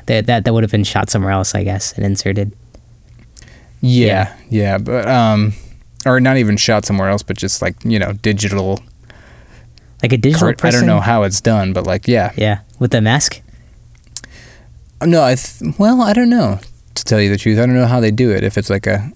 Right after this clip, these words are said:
Speaker 2: I doubt it's a motion capture. I think it's just, like, animation, essentially.
Speaker 1: Oh, okay, okay. Yeah, I kept trying to, like, pause and, like, zoom in on, like, what was, uh, like, what, what those little pop-out, like, demons look like.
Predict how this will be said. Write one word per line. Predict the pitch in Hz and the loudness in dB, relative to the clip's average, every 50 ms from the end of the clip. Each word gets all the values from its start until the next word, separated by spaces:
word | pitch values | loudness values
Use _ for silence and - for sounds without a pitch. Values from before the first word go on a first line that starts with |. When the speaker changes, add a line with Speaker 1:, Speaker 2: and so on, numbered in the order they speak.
| - - - - - - | -18 -20 -20 -20 -10 -6
Speaker 2:
I | 113 131 | -6 -4
doubt | - - 113 131 170 | -2 0 0 0 0
it's | 175 123 - | 0 0 -2
a | 101 | -2
motion | 98 95 98 113 143 - - 123 104 | -2 0 0 0 -2 0 -2 -2 -2
capture. | - 95 101 - - - 117 | 0 -2 -4 -2 -4 -4 -2
I | - 113 | -2 -2
think | 107 - 156 180 - | 0 0 -2 0 0
it's | 143 117 - | -2 -2 0
just, | - 123 - - | -2 -2 0 0
like, | 113 104 101 - | -2 -2 -2 -4
animation, | - 113 113 117 113 104 104 104 127 - - 160 120 | -2 0 0 2 2 2 0 0 -2 -2 -2 -2 -2
essentially. | 107 - - - - - - - - - 107 - - - - - | -2 -4 -4 -6 -8 -8 -8 -8 -8 -8 -8 -10 -12 -8 -4 0
Speaker 1:
Oh, | 117 117 120 120 117 113 110 113 | 0 2 2 2 0 0 0 0
okay, | 113 - 123 107 107 | -2 -2 0 0 0
okay. | 113 - 107 101 98 - - - - - - - - - - - - | 0 0 -2 -2 -4 -4 -12 -20 -20 -20 -20 -20 -20 -20 -14 -6 0
Yeah, | 165 175 190 175 127 107 | 0 2 2 2 2 2
I | 104 147 | 0 0
kept | - 233 196 - | 0 0 0 0
trying | - 180 175 | 2 2 2
to, | 165 | 2
like, | 156 135 120 - | 2 2 0 -2
pause | - - 143 131 135 139 139 135 135 127 120 | -4 -2 0 2 2 4 4 2 2 2 2
and, | 123 113 | 2 2
like, | 110 110 107 | 2 2 0
zoom | 113 117 123 123 120 | 2 2 2 2 4
in | 120 117 | 2 2
on, | 117 110 110 110 | 2 2 2 2
like, | 110 110 104 - | 2 0 0 0
what | 113 110 98 - | 0 0 0 0
was, | 113 110 107 107 | 0 0 0 0
uh, | 117 107 104 101 101 101 101 - - - - - - - | 0 0 2 2 0 0 -2 -4 -10 -20 -20 -12 -4 -4
like, | 110 101 - | -2 0 0
what, | 117 98 85 | 0 0 0
what | 123 127 113 | 0 0 0
those | - 117 110 | 0 0 0
little | 113 113 110 | 0 0 -2
pop-out, | 101 - 123 113 110 - 110 104 95 | 0 0 -2 0 0 0 0 0 0
like, | 104 110 98 | 0 -2 -2
demons | - - 113 110 107 107 104 104 | 0 0 0 2 2 2 2 0
look | 110 104 - - | -2 -2 -2 -2
like. | 113 101 104 101 - - | -2 -2 -2 -4 -6 -14